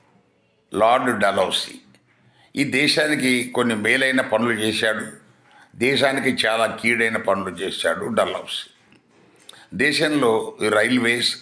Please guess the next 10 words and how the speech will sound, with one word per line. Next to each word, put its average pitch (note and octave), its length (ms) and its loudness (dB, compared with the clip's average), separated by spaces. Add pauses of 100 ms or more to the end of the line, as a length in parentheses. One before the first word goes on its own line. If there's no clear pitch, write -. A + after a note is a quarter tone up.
(140)
తంతి G#2+ 260 0
తపాలా G#2+ 500 2
శాఖ, F#2+ 460 -2 (720)
పోస్టల్, A#2+ 520 0
ఇలా B2 420 0
వీటన్నిటినీ C3 960 -2 (680)
మనకు A#2 380 0
ఏర్పాటు A#2 680 0
చేసిన G2+ 300 -2
మొదటి, F#2+ 880 -2